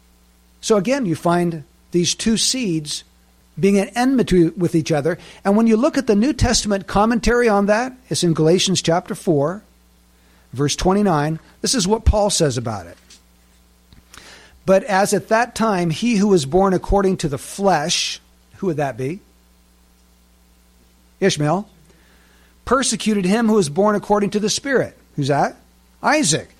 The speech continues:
"So it is now also." So the seed of the serpent was persecuting the seed of the woman. And Paul says it's been that way all through history, and it's still going on now. People born of the flesh will persecute those born of the Spirit.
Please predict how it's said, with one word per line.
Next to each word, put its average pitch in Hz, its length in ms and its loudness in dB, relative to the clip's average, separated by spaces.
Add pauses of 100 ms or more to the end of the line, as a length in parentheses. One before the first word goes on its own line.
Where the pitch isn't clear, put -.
(380)
"So 240 440 2
it 220 280 -4
is 220 280 2
now 185 280 2
also." 202 720 2 (640)
So 214 180 2
the 170 140 -2
seed 254 320 0
of 180 120 0
the 160 80 -2
serpent 254 460 0
was 175 160 -2
persecuting 196 840 -2
the 165 100 -2
seed 226 500 0 (600)
of 190 240 2
the 185 100 4
woman. 170 560 -2 (380)
And 196 220 -2
Paul 277 180 2
says 196 460 0 (100)
it's - 160 -4
been 196 200 2
that 190 180 0
way 175 140 2
all 180 160 2
through 214 160 -4
history, 220 420 -4
and 143 100 -10
it's - 120 -6
still 202 180 -2
going 170 320 0
on 156 180 -2
now. 151 380 -6 (300)
People 240 260 -2
born 185 240 0
of 175 100 -2
the 156 80 -2
flesh 233 560 -2
will 165 140 -2
persecute 180 640 -6
those 156 240 -2
born 139 300 -2
of 127 100 -6
the 131 60 -4
Spirit. 123 420 -6